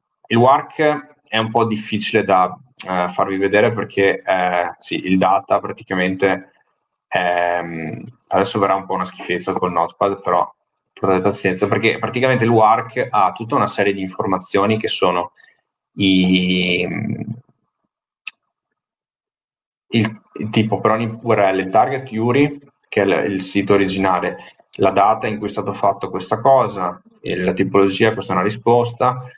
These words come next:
poi tutti gli header H T M L e poi il contenuto effettivo del file. Quindi col blocco note ovviamente è, è, è, è, non, non riesci a vederlo, però ci sono degli strumenti che si possono, eh, utilizzare per scompattare il work e tirar fuori i file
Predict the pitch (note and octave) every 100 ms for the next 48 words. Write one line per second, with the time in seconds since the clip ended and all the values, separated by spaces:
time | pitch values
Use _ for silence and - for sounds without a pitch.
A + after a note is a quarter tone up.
0 | _ _ A2 G#2+ A2 G#2+ G2+ G2+ G#2 -
1 | - A#2 A2 G#2 G#2+ A#2+ A#2+ A#2 D3 -
2 | C3 A2+ C3+ C3+ C3 C#3 - - G#2 A#2+
3 | C3 G#2+ - G#2+ F#2+ F#2+ F#2 F2+ _ _
4 | _ _ _ _ C3 B2+ C3 - - _
5 | _ _ - A2 G#2+ G#2+ A2 A2 A#2 G#2
6 | G2+ G2+ G#2 G2+ G2 F2+ - F#2+ F2+ -
7 | F2 - F#2 F#2+ _ - F2+ E2+ F2+ F2+
8 | F2 F2 F2+ G2 G#2+ A2 G#2 G#2 G2+ F#2
9 | A2+ A2 - - G#2+ G#2 G#2+ C3 A#2 G#2+
10 | G#2 A2+ A2+ A#2 - _ _ - G2+ G2
11 | - - G#2+ G2 F#2+ - G2+ G2 F#2+ F2+
12 | - F#2 E2+ E2+ F2+ G#2 G2+ F#2 F#2 F2
13 | F#2 - F2 F2 F2 E2+ - - - B2
14 | A#2+ G#2+ - G#2 G#2 A#2 G#2+ F#2 F#2+ -
15 | G2 - F#2+ F2+ F#2 F2+ F#2 F#2+ - F2
16 | F2 F2 F2 F2